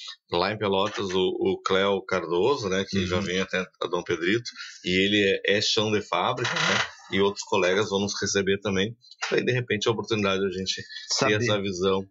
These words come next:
Speaker 2: o que,
Speaker 1: né?
Speaker 2: como é que acontece de fato no
Speaker 1: Isso.
Speaker 2: dia a dia, no contato com o povo, com o público, né, que é importante. Eu acho que Dom Pedrito precisa, nós já estamos precisando de uma,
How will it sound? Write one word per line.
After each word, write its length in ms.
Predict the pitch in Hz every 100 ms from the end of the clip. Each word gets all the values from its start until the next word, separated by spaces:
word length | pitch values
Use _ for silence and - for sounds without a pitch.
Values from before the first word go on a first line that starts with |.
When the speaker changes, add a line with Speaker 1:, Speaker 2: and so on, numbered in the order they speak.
| -
Speaker 2:
o 120 | 120
que, 260 | - 135 127
Speaker 1:
né? 80 |
Speaker 2:
como 140 | 82 123
é 80 | 127
que 60 |
acontece 420 | 120 113 107 117 113
de 120 | 113 110
fato 440 | - 123 117 - 92
no 100 | 92
Speaker 1:
Isso. 120 | 87
Speaker 2:
dia 100 | 104
a 40 |
dia, 320 | 87 - 113 98
no 120 | 92
contato 720 | 107 98 - 127 131 127 - -
com 80 | 95
o 80 | -
povo, 380 | - 110 104 - -
com 80 | 92
o 80 | - -
público, 460 | 110 104 92 78 - -
né, 220 | 87 98 - -
que 60 | 104
é 40 |
importante. 580 | 113 - - 107 107 - - -
Eu 80 | 113
acho 140 | 113
que 60 | 113
Dom 120 | 107
Pedrito 360 | 104 104 110 -
precisa, 680 | 101 95 - 101 101 101 117 - - -
nós 160 | 92 92
já 80 |
estamos 420 | 90 - 110 117 110
precisando 760 | - - - 85 98 113 113 107 - - 104
de 360 | 95 113 113 107 - -
uma, 520 | - 110 107 104 101